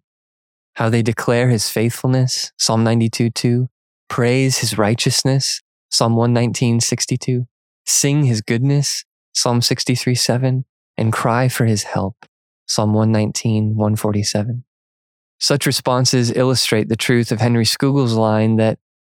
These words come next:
to be able to converse in an instant with him whom their souls love transforms the darkest prison or wildest desert or most restless night,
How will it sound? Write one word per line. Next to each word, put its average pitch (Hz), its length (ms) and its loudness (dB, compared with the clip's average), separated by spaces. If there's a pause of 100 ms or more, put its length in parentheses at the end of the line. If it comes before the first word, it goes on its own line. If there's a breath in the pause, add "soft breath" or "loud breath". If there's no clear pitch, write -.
(180)
to 143 80 0
be 123 160 2
able 165 240 2
to 147 120 0
converse 127 560 2
in 147 80 2
an 127 140 2
instant 107 580 -2 (300)
with 120 180 0
him 143 360 2
whom 131 260 0
their 113 160 2
souls 127 480 0
love 113 400 2 (500)
transforms 131 720 0
the 120 100 0
darkest 120 580 0
prison 131 380 2
or 113 160 0
wildest 117 600 0
desert 120 420 0 (600)
or 117 320 0
most 110 360 0
restless 107 500 0
night, 101 320 0